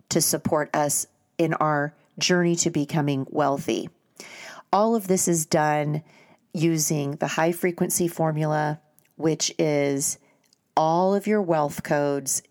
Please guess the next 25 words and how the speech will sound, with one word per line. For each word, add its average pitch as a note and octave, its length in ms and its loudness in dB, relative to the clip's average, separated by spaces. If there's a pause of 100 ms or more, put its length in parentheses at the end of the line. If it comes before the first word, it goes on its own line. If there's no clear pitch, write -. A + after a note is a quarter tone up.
in F3 260 2
your F#3 140 2
human D#3+ 320 0
design C#3+ 360 -2
chart C#3+ 460 -2 (400)
as D3+ 300 0
you F#3+ 640 0 (1120)
know F3 400 2
them, E3 520 2 (300)
as D3+ 340 -2
you F3 460 0 (460)
express E3+ 800 0
and D#3 180 -2
experience D#3+ 840 0
them. D3+ 400 0 (560)
You F#3+ 140 2
know, E3+ 120 0 (260)
everybody's G3 920 2
journey D#3 480 2
through D#3 220 -2
Wealthy D#3 360 0
and D3 100 2
Aligned C#3 380 0
is C3+ 160 0
different, D#3 500 0